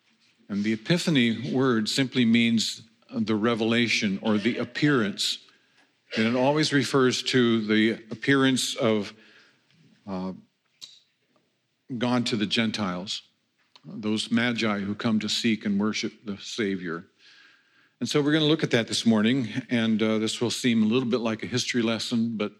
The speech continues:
there will be point, a point or two, hopefully, that you can take home with you.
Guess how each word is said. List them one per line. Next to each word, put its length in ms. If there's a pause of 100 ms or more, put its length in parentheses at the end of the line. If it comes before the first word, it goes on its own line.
(160)
there 140
will 140
be 160
point, 320 (280)
a 80
point 360
or 80
two, 420
hopefully, 460 (540)
that 180
you 80
can 160
take 220
home 200
with 180
you. 140